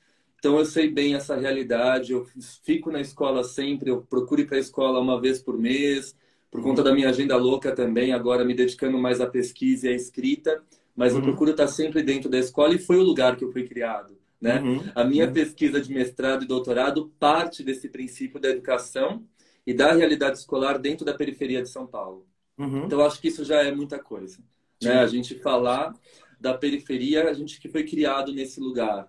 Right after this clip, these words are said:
Speaker 1: Eu acho que isso traz, ah, querendo ou não, um contorno maior, né? Não
Speaker 2: Sim.
Speaker 1: que de forma alguma eu acho que quem tá lá fora, que nunca viveu essa realidade, não pode falar. Claro que pode,
Speaker 2: Sim.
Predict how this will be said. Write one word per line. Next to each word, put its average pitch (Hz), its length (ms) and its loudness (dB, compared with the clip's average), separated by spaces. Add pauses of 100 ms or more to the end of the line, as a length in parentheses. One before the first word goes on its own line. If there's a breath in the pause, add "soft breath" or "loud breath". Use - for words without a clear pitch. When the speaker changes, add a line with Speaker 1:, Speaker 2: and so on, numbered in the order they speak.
Speaker 1:
Eu 110 140 -6
acho 113 220 -10
que 123 160 -4
isso 123 240 -4
traz, 127 420 4 (360 soft breath)
ah, 123 400 4
querendo 143 440 -2
ou 127 60 0
não, 151 220 0
um 139 180 -4
contorno 156 800 0
maior, 110 560 -6
né? 120 320 -4 (260 soft breath)
Não 156 220 2
Speaker 2:
Sim. 220 60 -2
Speaker 1:
que 208 100 -2
de - 100 -10
forma 151 360 0
alguma 139 320 -4
eu 135 100 0
acho 131 240 -4
que - 100 -14
quem 139 220 -6
tá 135 140 -4
lá 117 140 0
fora, 143 400 2
que 131 120 -8
nunca 160 320 -2
viveu 127 240 -4
essa 123 160 -6
realidade, 143 400 2
não 151 160 -2
pode 120 340 -2
falar. 95 360 -16
Claro 147 280 2
que - 80 -20
pode, 104 400 -8
Speaker 2:
Sim. 101 180 -16